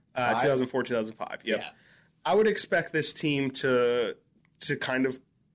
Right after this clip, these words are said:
Speaker 1: play around five hundred basketball the rest of this season. I, it really does feel like on a nightly basis we can almost guarantee, if healthy, this team is gonna, gonna compete for at least three and a half quarters, and however the, you know, whatever the results may be, may be.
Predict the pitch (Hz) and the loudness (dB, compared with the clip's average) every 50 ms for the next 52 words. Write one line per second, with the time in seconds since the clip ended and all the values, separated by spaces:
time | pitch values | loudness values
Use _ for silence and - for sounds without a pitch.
0 | _ - - - 131 113 123 135 117 104 104 113 117 117 123 123 - 120 113 117 | _ -14 -6 -4 -2 0 0 0 -2 -2 -2 -2 -2 -2 -4 -6 -6 -4 -4 -4
1 | 113 113 120 120 113 113 120 113 113 117 117 - - 123 117 110 107 107 110 110 | -4 -4 -4 -4 -4 -2 -2 -4 -4 -4 -4 -4 -2 -2 -2 -2 -2 -4 -6 -4
2 | - - 113 110 113 113 - - 131 131 135 123 113 - - 107 110 110 - 131 | -4 -6 -6 -6 -4 -4 -2 0 0 0 0 -2 -4 -8 -8 -10 -10 -8 -6 -4
3 | 127 127 127 131 135 139 143 139 131 123 131 123 123 120 - 135 127 123 117 110 | -4 -4 -4 -4 -2 0 0 0 0 0 0 0 0 0 -2 -2 0 0 0 0
4 | 113 117 113 110 107 107 104 110 120 127 131 131 127 120 113 113 - - 120 113 | -2 -2 -4 -4 -4 -2 -4 -2 -2 -2 -2 -2 -2 -2 -2 -2 -4 -4 -6 -6
5 | - - 117 110 - 117 113 113 113 - - _ _ _ _ - 165 196 214 214 | -6 -6 -8 -8 -6 -6 -6 -6 -8 -10 -16 _ _ _ _ 0 2 4 6 6
6 | 190 - - - 151 147 139 131 123 120 - - - 131 123 120 113 110 - 110 | 4 2 0 0 0 0 2 2 0 -2 -2 -2 0 0 0 0 0 -2 -2 -2
7 | 113 - - - 117 110 110 - 117 113 107 110 110 107 - - 127 120 113 110 | -2 -2 -2 -2 -2 -2 -2 -2 -2 -2 -2 0 -2 -2 -2 -2 -2 0 0 0
8 | 107 110 - 127 113 110 107 104 - _ - 123 - 139 127 123 113 - 117 113 | -2 -2 -4 -2 -2 -2 -2 -4 -6 _ -12 -8 -4 -2 -2 -2 -4 -4 -8 -8
9 | 113 - - 120 117 131 127 - - - 117 104 104 113 113 110 - - 117 113 | -8 -4 -2 -2 0 -2 -2 -4 -2 -2 -2 0 0 -2 -2 -2 -2 -4 -2 -2
10 | 110 110 104 104 104 110 107 104 - - - 117 113 113 117 120 127 131 123 110 | -2 -2 -2 -2 -2 -2 -2 -4 -6 -4 0 0 2 2 2 2 0 0 -2 -4
11 | 92 95 92 - - - - - - - _ - 120 120 117 110 107 117 104 101 | -6 -8 -10 -14 -18 -20 -20 -20 -20 -20 _ -6 -2 -2 0 0 0 -2 -2 -4
12 | 95 - - 131 117 98 95 98 107 113 113 107 113 104 107 104 104 - 120 104 | -6 -6 -4 -2 -2 0 0 0 0 0 -2 -2 -2 -4 -4 -4 -4 -2 -2 -4
13 | 104 - - 107 101 101 107 104 104 101 104 101 101 98 117 120 120 117 110 - | -4 -4 -4 -6 -4 -4 -2 -4 -2 -2 -4 -4 -4 -2 -2 0 0 0 -2 -4